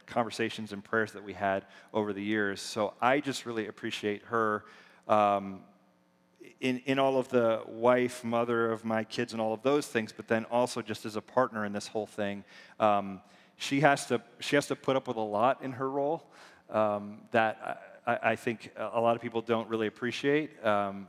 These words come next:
but I, I, I love how she has handled it and is constantly speaking into the vision of, like, where can we go next and what does this church need to be?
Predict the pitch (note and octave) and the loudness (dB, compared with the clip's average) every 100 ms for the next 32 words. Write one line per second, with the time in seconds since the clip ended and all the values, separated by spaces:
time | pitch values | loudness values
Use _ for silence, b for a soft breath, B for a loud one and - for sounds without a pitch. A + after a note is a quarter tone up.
0 | - A#2 G#2+ - - A2+ G#2 A2 A2+ A2+ | -4 0 0 -2 -8 -6 -2 0 0 0
1 | A2 A2+ A2+ - A2 - A2+ G#2+ G2+ - | 2 2 2 2 0 0 -4 -4 -4 -8
2 | B B B - B2 C3+ D3 D#3 - - | B B B -4 -2 0 -2 -2 -8 -16
3 | B B B A#2+ A2 G#2+ G#2+ A#2+ A2 - | B B B -2 0 0 -4 -6 -6 0
4 | A#2+ A#2 - A#2+ A2 - A#2+ A2 A2+ A2+ | 2 2 -4 -6 -6 -6 -8 -6 -4 -6
5 | A2 G#2 G#2 A2 G#2+ G2+ F#2+ G2+ G2+ - | -6 -4 0 0 -2 -8 -4 -2 -2 -2
6 | G#2+ A2 G#2+ G2+ G#2 G2+ G2+ - - G2+ | -2 -2 -8 -4 -4 -2 -4 -6 -10 -6
7 | G#2 G2+ F#2 - G#2 - G2+ - F#2+ G#2 | -6 -6 -10 -6 -8 -6 -10 -10 -6 -4
8 | G2+ | -4